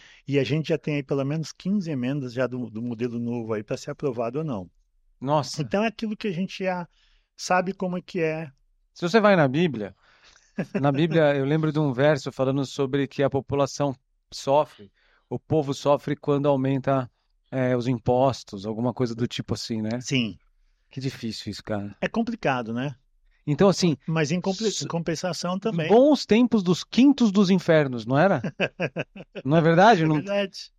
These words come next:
Speaker 2: não é?
Speaker 1: É verdade. Mas se você
Speaker 2: Quando eram os quintos,
Speaker 1: Exato.
Speaker 2: né, que cobrava do nosso imposto,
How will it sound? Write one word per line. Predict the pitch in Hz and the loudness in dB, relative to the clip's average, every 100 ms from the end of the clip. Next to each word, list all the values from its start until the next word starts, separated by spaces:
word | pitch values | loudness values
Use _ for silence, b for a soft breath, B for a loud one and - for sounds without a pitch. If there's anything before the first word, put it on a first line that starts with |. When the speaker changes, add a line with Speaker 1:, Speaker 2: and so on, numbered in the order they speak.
| - | -4
Speaker 2:
não | 135 | 2
é? | 185 170 | 4 4
Speaker 1:
É | |
verdade. | 190 143 139 | 0 -4 -4
Mas | 147 | -4
se | 202 | -2
você | 214 | 4
Speaker 2:
Quando | 208 233 | 6 8
eram | 254 262 | 8 8
os | - | 4
quintos, | - 302 349 269 196 156 - - - b b _ | 2 6 6 4 2 2 0 -6 -10 b b _
Speaker 1:
Exato. | 110 123 123 101 - | -8 -6 -8 -12 -8
Speaker 2:
né, | 151 175 240 - - | 2 4 4 0 0
que | 196 | 2
cobrava | 208 202 214 226 202 | 4 6 8 8 6
do | 202 | 4
nosso | 208 202 190 | 4 4 0
imposto, | 165 208 240 190 - 123 | 2 4 6 4 -4 -12